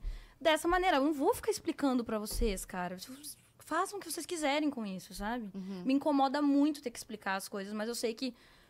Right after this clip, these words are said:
Speaker 1: nesse país em que vivemos, e, e, e é, é nessa internet, todo mundo dando opinião, e todo mundo tentando te prejudicar de alguma maneira, né? Você acaba tendo que, pô, justificar o que você faz me incomoda demais, assim. Então, eu tenho uma,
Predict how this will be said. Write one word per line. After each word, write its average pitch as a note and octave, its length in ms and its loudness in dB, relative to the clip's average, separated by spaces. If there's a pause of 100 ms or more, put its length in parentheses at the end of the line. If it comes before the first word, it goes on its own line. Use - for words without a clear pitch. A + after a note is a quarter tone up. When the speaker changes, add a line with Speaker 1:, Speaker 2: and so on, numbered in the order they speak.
(160)
Speaker 1:
nesse C#4+ 320 4
país A#3 300 2
em A3+ 40 -2
que A3 100 -2
vivemos, G3+ 760 -2
e, G3 580 -6
e, F#3+ 100 -8
e G3 40 -2
é, G3 180 -2
é G#3 160 -4
nessa G#3+ 320 -6
internet, G#3 760 -4
todo G#3+ 180 -8
mundo A3 160 -6
dando G#3+ 180 -8
opinião, G3+ 680 -4
e - 20 -6
todo G#3 240 -4
mundo G#3 420 -2 (720)
tentando D4 220 0
te E4 100 -12
prejudicar C#4 460 -4
de A#3 60 -4
alguma G#3 180 -8
maneira, F#3+ 580 -4
né? F#3 200 -6
Você G#3+ 180 -6
acaba A#3 360 0
tendo B3+ 180 -2
que, C4 120 -10 (460)
pô, A#3+ 140 0
justificar A#3 920 -4
o C#4 40 0
que C4+ 120 -10
você A#3+ 220 -6
faz A3 320 -4
me A3+ 80 -4
incomoda G#3+ 400 -8
demais, G3+ 640 -6
assim. F3+ 300 -12
Então, F#3+ 240 -8
eu G3 60 -12
tenho G3+ 200 -10
uma, G3+ 120 -8